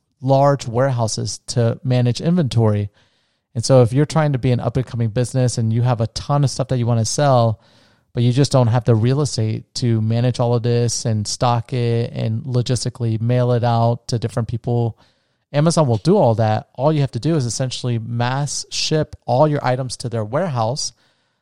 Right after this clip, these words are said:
They will essentially, you have to label your items.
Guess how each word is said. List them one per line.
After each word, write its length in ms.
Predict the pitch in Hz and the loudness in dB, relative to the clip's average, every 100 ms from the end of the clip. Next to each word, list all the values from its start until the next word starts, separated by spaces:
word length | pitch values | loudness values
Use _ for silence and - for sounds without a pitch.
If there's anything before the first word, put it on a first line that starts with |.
| _ - | _ 0
They 140 | 135 | 2
will 260 | 139 147 127 | 4 4 2
essentially, 640 | - 143 143 - 131 127 | 0 -2 -4 -4 -4 -4
you 160 | 120 143 | 0 0
have 200 | 165 - | -2 -4
to 120 | 147 | -4
label 460 | 117 127 135 143 143 | -2 -2 -2 -2 -2
your 180 | 143 | -2
items. 580 | 120 113 117 113 120 - | 0 0 0 0 -2 -8